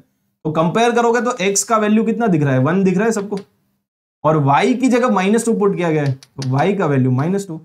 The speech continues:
ये पॉइंट आ गया। तो डायरेक्टली आपका पॉइंट आ जाएगा, you can directly find out that fixed point। सीधा सीधा कंपेयर कर लिया करो। एक और क्वेश्चन कराता हूँ, ये है जेई मेन टू थाउजेंड नाइनटीन का। इसमें देखो आपको ये फैमिली और स्ट्रेट लाइंस गिवन, पी एक्स प्लस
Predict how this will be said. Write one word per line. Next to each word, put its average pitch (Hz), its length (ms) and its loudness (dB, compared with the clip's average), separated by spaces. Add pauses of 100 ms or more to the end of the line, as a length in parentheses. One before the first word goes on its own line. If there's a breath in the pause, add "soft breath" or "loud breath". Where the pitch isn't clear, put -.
(240)
ये 165 120 2
पॉइंट 190 320 0
आ 202 100 2
गया। 208 140 -6
तो - 1040 -10
डायरेक्टली 202 500 2
आपका 214 280 0
पॉइंट 190 320 -2
आ 139 80 2
जाएगा, 123 360 -6 (260)
you 143 100 -2
can 160 200 -2
directly 147 380 0
find 143 320 -4
out 180 220 -2
that 160 240 -2
fixed 165 320 -6
point। 131 260 -10 (520)
सीधा 156 200 2
सीधा 160 220 0
कंपेयर 147 420 -2
कर 139 120 -2
लिया 123 200 -2
करो। - 220 -6
एक 175 200 2
और 226 160 2
क्वेश्चन 202 320 -2
कराता 165 300 0
हूँ, 190 160 -8 (500)
ये 175 240 4
है 220 260 2
जेई 165 240 2
मेन 208 300 0
टू 185 120 2
थाउजेंड 180 300 0
नाइनटीन 151 420 -2
का। 147 140 -4 (180)
इसमें 190 300 -2
देखो 202 160 4
आपको 180 340 0
ये 196 200 0
फैमिली 175 300 0
और 196 60 0
स्ट्रेट 180 240 -4
लाइंस 180 200 -2
गिवन, 165 200 0 (800)
पी 170 180 2
एक्स 180 220 -2
प्लस 165 400 -2